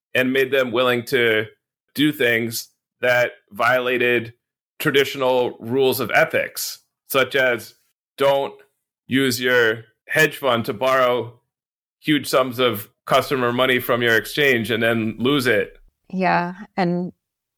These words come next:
Speaker 2: in a way, like, borrow is almost not even quite the right word, but, um, yeah.
Speaker 1: The bankruptcy examiner was like,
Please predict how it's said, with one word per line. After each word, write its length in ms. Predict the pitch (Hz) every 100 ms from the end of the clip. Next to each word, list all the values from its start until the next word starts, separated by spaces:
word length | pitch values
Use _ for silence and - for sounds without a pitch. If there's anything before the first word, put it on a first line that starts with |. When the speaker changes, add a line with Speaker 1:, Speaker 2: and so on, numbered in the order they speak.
| _ _ _
Speaker 2:
in 100 | 208
a 80 | 202
way, 280 | 196 208 226
like, 260 | 196 180 -
borrow 420 | 180 185 208 220
is 380 | 190 165 - - _ _
almost 520 | - 208 220 202 - 226
not 180 | 202
even 240 | 214 233 233
quite 300 | - - -
the 80 | 254
right 260 | 277 -
word, 460 | 294 320 320 269 220
but, 440 | 202 196 202 190 -
um, 540 | 196 196 196 190 220 - - - -
yeah. 640 | 113 107 - - - - - _ _ - - - - _ _
Speaker 1:
The 500 | - 151 147 135 104 _ -
bankruptcy 520 | 165 175 170 - 156
examiner 760 | 123 123 120 120 113 110 113 - _
was 260 | - 127 113
like, 360 | 135 113 -